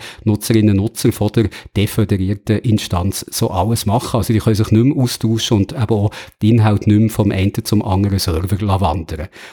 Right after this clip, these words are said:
Und im Fall von Gab ist eben genau das passiert. Fast alle anderen Server haben die Verbindung zu Gab gekappt und auf der offiziellen Mastodon-Seite, das ist die, die die meisten Leute brauchen, um überhaupt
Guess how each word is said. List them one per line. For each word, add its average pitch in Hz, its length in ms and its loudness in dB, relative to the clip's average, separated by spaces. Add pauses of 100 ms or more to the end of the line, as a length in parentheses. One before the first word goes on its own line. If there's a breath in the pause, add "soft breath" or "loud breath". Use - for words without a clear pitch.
Und 104 220 2
im 120 160 2
Fall 113 160 2
von 120 140 0
Gab 95 260 -2
ist 110 120 2
eben 110 180 2
genau 104 440 2
das 104 280 -2
passiert. 127 520 -2
Fast - 280 -2
alle 117 360 4
anderen 113 320 4
Server 110 360 2
haben 95 200 2
die - 40 -14
Verbindung 113 460 0 (380 loud breath)
zu 110 200 0
Gab 95 440 0
gekappt - 540 -6
und 113 380 0
auf 107 220 0
der 104 140 -2
offiziellen 110 600 2
Mastodon-Seite, 139 1040 0
das 101 160 -2
ist - 180 -2
die, 123 160 4
die 107 100 2
die 98 100 0
meisten 104 420 0
Leute 104 140 0
brauchen, 110 440 0
um 131 60 2
überhaupt 101 480 0